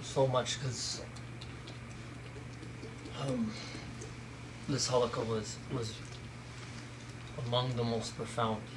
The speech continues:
of them. Um, and I, and I have a question, but I, I wanted to just make a comment that, you know, having,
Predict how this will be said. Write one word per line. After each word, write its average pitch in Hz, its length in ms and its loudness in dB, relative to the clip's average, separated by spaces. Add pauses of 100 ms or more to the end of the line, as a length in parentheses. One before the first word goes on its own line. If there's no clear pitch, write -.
(580)
of 113 140 0
them. 110 220 0 (1300)
Um, 123 120 2
and 123 80 6
I, 120 40 10 (120)
and 139 100 8
I 139 100 10
have 151 280 8
a 139 60 8
question, 131 440 4 (160)
but 110 160 2 (1000)
I, 123 160 4
I 135 240 2 (120)
wanted 135 320 6
to 135 100 -2
just 117 380 -2
make 120 180 -2 (1800)
a 135 140 2
comment 127 480 8 (1300)
that, 127 320 10 (1700)
you 139 60 2
know, 127 120 6
having, 139 500 8